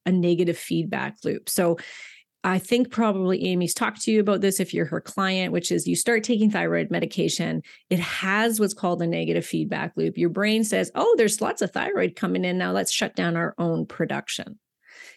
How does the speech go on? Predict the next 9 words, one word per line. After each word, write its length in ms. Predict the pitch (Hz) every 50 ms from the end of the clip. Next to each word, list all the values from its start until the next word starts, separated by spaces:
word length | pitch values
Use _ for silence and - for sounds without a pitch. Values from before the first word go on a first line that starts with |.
| -
And 120 | - 185 175
so 80 | - 185
you 180 | 180 170 170
gotta 260 | - 185 185 185 175 175
kinda 320 | - - 190 170 160 160
keep 320 | - - - 214 196 202
it 140 | 202 - -
going 340 | 175 180 175 170 170 165 - -
up 300 | 190 180 175 - -